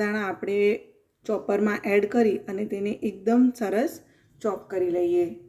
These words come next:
એકદમ ઝીણું ચોપ કરવાનું છે અને આ રીતે આપણે તેને ચલાવતા જઈશું અને ચોપ કરીશું. તો અહીંયા જુઓ, આ રીતે મકાઈના દાણા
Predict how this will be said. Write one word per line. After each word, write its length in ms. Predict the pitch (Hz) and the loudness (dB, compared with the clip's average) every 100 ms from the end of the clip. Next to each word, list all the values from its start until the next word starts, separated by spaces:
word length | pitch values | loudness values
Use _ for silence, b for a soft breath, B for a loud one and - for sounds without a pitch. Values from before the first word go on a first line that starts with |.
| _ - | _ -4
એકદમ 380 | 214 196 247 240 | -4 2 6 6
ઝીણું 340 | - 208 220 247 | 4 2 4 4
ચોપ 180 | 233 220 - | 2 -2 -4
કરવાનું 420 | 202 190 185 190 349 | -6 -6 -6 -8 -8
છે 80 | 277 | -8
અને 200 | 240 214 | -4 -4
આ 160 | - 220 | 0 2
રીતે 200 | 220 220 214 | 2 2 -2
આપણે 260 | 185 190 | -2 -6
તેને 280 | 185 185 202 311 - b b b b _ - | -6 -4 -4 -6 -8 b b b b _ -2
ચલાવતા 400 | 220 202 208 226 214 | 0 2 2 2 4
જઈશું 400 | 226 220 403 - | 4 2 -6 -6
અને 160 | 208 240 - | -4 -4 -6
ચોપ 180 | 185 180 - | -8 -8 -8
કરીશું. 500 | 180 185 185 180 208 - _ | -4 -4 -4 -8 -8 -12 _
તો 140 | - 196 - | -10 -8 -6
અહીંયા 280 | 196 196 190 | -8 -6 -6
જુઓ, 160 | 180 - 208 | -6 -6 -2
આ 120 | 214 | 2
રીતે 320 | 208 208 214 233 - B B B 208 | 2 2 0 0 -2 B B B -6
મકાઈના 500 | 214 226 240 240 233 | -4 2 4 4 4
દાણા 400 | 202 190 190 | 0 -4 -6